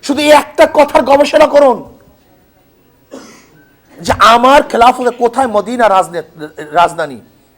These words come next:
আর কোথায় ফোরাত?" বলছে, "আমার খেলাফতের আমলে ফোরাতের কূলেও যদি একটা কুকুর, একটা কুকুর, মানুষ না, একটা কুকুর না খেয়ে মারা যায়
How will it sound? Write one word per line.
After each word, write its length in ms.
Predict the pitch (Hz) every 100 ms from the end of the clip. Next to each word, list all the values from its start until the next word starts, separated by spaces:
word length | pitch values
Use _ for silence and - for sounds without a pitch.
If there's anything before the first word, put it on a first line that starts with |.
| _
আর 80 | 185
কোথায় 280 | - 196 190
ফোরাত?" 340 | - 170 127 - _ _ _ _ _ -
বলছে, 160 | 151 170
"আমার 180 | 165 160
খেলাফতের 540 | - 185 247 220 -
আমলে 280 | 160 160 151
ফোরাতের 420 | - 165 160 160
কূলেও 320 | - 175 208
যদি 180 | 196 196
একটা 220 | 175 -
কুকুর, 480 | - 247 254 247 151 - _ _ -
একটা 220 | - -
কুকুর, 600 | - - 370 381 330 -
মানুষ 360 | - 208 262 -
না, 160 | 147 107 - _ _ _
একটা 180 | - -
কুকুর 500 | - - 370 392 370
না 160 | 277 254
খেয়ে 200 | - 240
মারা 220 | 196 175
যায় 200 | -